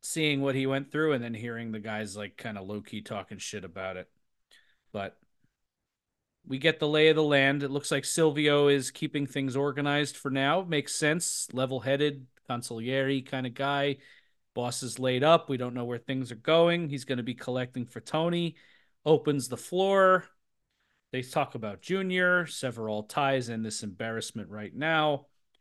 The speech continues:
What happens to Junior is Tony's call. Okay. And then Vito raises his hand after being told not to make any comments about yourself, just more for the group, and starts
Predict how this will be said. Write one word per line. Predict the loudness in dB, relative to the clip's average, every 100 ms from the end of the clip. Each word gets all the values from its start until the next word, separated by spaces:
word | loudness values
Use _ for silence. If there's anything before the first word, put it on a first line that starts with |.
| _ -6
What | 2
happens | 2 0 -4
to | -6
Junior | -2 0 0
is | -4 -6
Tony's | 0 2 2 -2
call. | -6 -4 0 2 2 0
Okay. | -8 -6 0 2 2 0 _ _ _ _ _ _ _ _ _ _ -2
And | 0 4
then | 4 2
Vito | 0 2 6 6 6
raises | 4 2 -2
his | -8 -4
hand | 0 0 2
after | 0 -2 -6
being | -6 -8
told | -2 0 0
not | 0 -2 -2
to | -2 -2 -4 -10 _ _ _ _ _ _ _ _ _ _ _ _
make | -8 -6 -4
any | -6 -6
comments | -6 -4 -4 -8
about | -8 -10
yourself, | -10 2 6 6 2
just | -14 -10
more | -8 -8 -10
for | -14
the | -16 -16 0
group, | 6 6 4 -20 -20 -20 _
and | -4
starts | 0 0